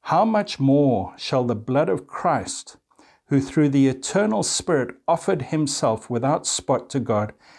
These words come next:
cleanse your conscience from dead works to serve the living God? For Christ has not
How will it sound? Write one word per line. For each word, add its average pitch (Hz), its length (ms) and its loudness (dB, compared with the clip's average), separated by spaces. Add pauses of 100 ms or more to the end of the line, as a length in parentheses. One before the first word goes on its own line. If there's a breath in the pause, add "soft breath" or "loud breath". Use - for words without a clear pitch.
(240 soft breath)
cleanse 185 520 0
your 151 200 2
conscience 180 760 -2
from 123 400 -2
dead 135 320 0
works 117 580 -4 (540 soft breath)
to 117 140 -6
serve 143 640 0 (300)
the 117 100 -4
living 117 360 2
God? 101 320 -4
For - 240 -6
Christ - 500 -2
has 120 260 -4
not 156 260 2